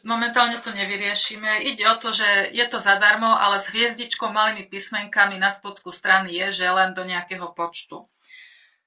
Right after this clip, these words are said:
Chcela by som ešte prejsť na ďalšiu vec, čo si spomenul, ehm, pozitívnu diskrimináciu. S tým veľmi súhlasím. Spomínal si, Georgia, že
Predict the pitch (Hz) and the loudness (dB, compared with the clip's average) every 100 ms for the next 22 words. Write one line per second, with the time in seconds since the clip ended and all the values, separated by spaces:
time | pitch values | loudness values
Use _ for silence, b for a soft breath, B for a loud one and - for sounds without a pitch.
0 | _ - 240 240 - 254 226 226 - 220 | _ 2 4 4 2 -2 0 -2 -2 -4
1 | 226 220 220 214 196 190 180 180 - 190 | 0 2 2 0 -4 0 0 0 -4 -8
2 | 190 - 190 202 - 196 190 190 202 220 | -8 -10 -12 -12 -8 -6 -6 -6 -8 -8
3 | 233 - 196 185 175 - 220 226 233 247 | -8 -10 -10 -10 -10 -6 -6 -6 -4 -4
4 | 240 196 180 - 190 185 180 175 175 170 | -4 -6 -6 -6 -10 -6 -4 -6 -8 -10
5 | 175 190 254 277 b b b - - 208 | -8 -6 -6 -8 b b b -18 -10 -4
6 | 226 240 226 - 185 175 180 - 214 220 | 0 0 -2 -8 -8 -6 -6 -6 -10 -10
7 | - 220 220 220 214 - 208 180 185 190 | -8 -6 -2 -2 -2 -4 -8 -6 -2 -2
8 | 190 214 214 190 190 180 | -2 -2 -2 0 -2 -2